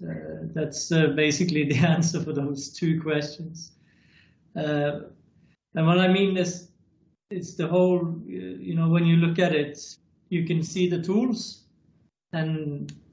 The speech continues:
try to take the manufacturing tools and implement them as manufacturing best practices, which a lot of people try. And, you know, if you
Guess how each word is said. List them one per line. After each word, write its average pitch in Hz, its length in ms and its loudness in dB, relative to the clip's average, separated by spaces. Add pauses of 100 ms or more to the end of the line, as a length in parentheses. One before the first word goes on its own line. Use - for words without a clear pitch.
(220)
try 160 320 4
to 151 480 0
take 151 360 -2
the 175 80 0
manufacturing 156 840 -2
tools 170 400 2
and 151 180 -2
implement 147 600 0
them 147 240 0
as 135 480 -4
manufacturing 151 800 2
best 143 260 0
practices, 196 840 -2 (320)
which 220 260 2
a 202 60 4
lot 160 180 4
of - 120 -4
people 160 280 -4
try. 160 380 0
And, 151 600 -6
you 147 100 -8
know, 135 140 -8
if 135 200 -6
you 151 420 -2